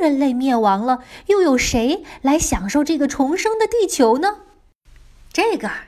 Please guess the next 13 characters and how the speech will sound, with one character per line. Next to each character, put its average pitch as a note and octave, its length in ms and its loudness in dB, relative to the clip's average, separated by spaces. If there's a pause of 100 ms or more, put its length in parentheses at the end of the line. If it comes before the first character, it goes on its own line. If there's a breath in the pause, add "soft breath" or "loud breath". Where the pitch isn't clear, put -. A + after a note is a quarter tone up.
你 G#3 160 -2
不 A3+ 120 -2
用 G#3+ 160 2
担 A#3+ 240 -2
心， B3+ 320 -6 (560 soft breath)
这 G4 180 0
些 D4 200 -2
聪 D4+ 320 -4
明 C#4+ 160 -4
的 C4 100 -4
科 C#4+ 240 0
学 B3 240 -2
家 C4 380 -2